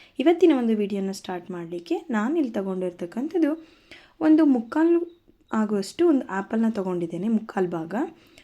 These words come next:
ಒಂದು ನಾಲ್ಕು ಡೇಟ್ಸನ್ನು ಬಿಸಿ ನೀರಲ್ಲಿ ನೆನೆಸಿ ಇಟ್ಟಿದ್ದೇನೆ.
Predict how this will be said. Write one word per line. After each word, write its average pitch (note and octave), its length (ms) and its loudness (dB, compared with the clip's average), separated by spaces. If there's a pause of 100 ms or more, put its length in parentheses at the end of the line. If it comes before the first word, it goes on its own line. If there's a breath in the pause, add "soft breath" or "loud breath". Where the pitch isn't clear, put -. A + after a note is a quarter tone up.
(160 soft breath)
ಒಂದು E4 200 8
ನಾಲ್ಕು C4+ 440 0
ಡೇಟ್ಸನ್ನು A3+ 800 -4 (120)
ಬಿಸಿ A#3 260 -2
ನೀರಲ್ಲಿ G#3+ 360 0
ನೆನೆಸಿ D#4+ 360 0
ಇಟ್ಟಿದ್ದೇನೆ. E3 580 -8